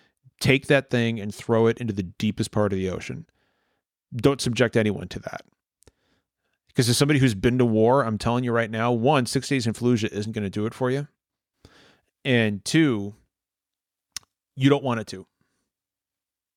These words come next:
You don't wanna be anywhere near that. I, I promise you. And anybody,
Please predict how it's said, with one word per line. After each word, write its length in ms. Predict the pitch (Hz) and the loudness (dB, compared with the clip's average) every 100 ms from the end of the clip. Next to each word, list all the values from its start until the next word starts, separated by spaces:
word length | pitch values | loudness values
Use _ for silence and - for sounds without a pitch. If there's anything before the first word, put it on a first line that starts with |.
| - | 0
You 100 | 127 | 4
don't 80 | 139 | 4
wanna 120 | 127 | 4
be 120 | 120 113 | 2 0
anywhere 280 | 127 127 | 2 0
near 160 | 127 113 | 2 0
that. 220 | 98 92 _ _ _ - | 0 -4 _ _ _ -8
I, 180 | 120 98 104 - | -6 -6 -10 -8
I 200 | 120 107 _ _ - | -6 -6 _ _ -10
promise 560 | - - 139 131 117 - | -8 0 0 0 -2 -6
you. 180 | 92 117 - - - - | -10 -14 -20 -20 -20 -12
And 160 | 143 143 | -6 0
anybody, 640 | 160 175 196 196 202 170 | 4 4 4 4 2 -2